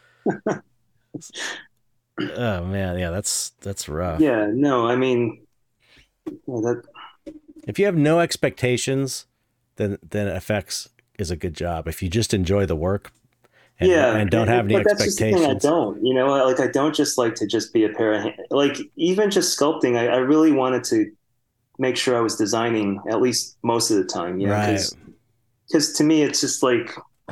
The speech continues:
Speaker 1: I, I don't like just technical ex-, exercises, you know, I,
Speaker 2: Yeah.
Speaker 1: I, I want to create something, I want to make something, even, even if it's just adapting something a little bit, you know, like
Speaker 2: Mm-hmm.
Speaker 1: someone else's design, but you get to kind of interpret it your own way,
Speaker 2: Yeah.
Speaker 1: which is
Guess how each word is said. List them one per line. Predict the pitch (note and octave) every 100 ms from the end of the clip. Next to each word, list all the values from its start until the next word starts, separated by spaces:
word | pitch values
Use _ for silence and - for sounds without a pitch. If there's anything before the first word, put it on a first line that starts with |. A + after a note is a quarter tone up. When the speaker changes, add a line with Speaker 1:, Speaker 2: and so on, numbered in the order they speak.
| - _ _ _ _ _ _ _ _ _ _ _ _ _ _ _ -
Speaker 1:
I, | B2+ - - - -
I | C#3+ D3
don't | F3+ G3+ D3
like | C3+ C3 - _ _ -
just | B2 A#2+ -
technical | A#2+ B2 A2 G#2+ G2+
ex-, | G#2+ - C#3+ A2+
exercises, | A#2+ A2 - F#2+ F2+ G#2
you | A#2
know, | A#2+
I, | A2+ B2
Speaker 2:
Yeah. | G#2+ G2+ G2
Speaker 1:
I, |
I | C3
want | D#3+ D#3+ C3 -
to |
create | - B2 A#2 A#2
something, | G#2 - A#2+
I |
want | D3 C#3+
to |
make | A#2 A2
something, | - G#2 F#2+
even, | A2 A#2+ A2+ A2 - _ _ _ _ _ _ _ _ -
even | F3+ G3
if | E3+
it's | D3+
just | C3 A#2
adapting | G#2 G#2+ G#2 G2
something | - F#2+ F#2+
a | F#2+
little | G#2 F#2+
bit, | E2+ F2
you | G#2
know, | G#2+
like | G#2+ G#2+
Speaker 2:
Mm-hmm. |
Speaker 1:
someone | A2 B2+ A#2+
else's | A#2 -
design, | G#2 A#2 G#2+
but | G2+
you | A#2+
get | B2 A#2+
to | A2+
kind | A#2+ G#2+
of | G#2
interpret | G2 A2 G2 F#2+
it |
your | F#2+ F#2
own | F#2 F2+
way, | F#2+
Speaker 2:
Yeah. |
Speaker 1:
which | G#2+ G#2
is | F#2 E2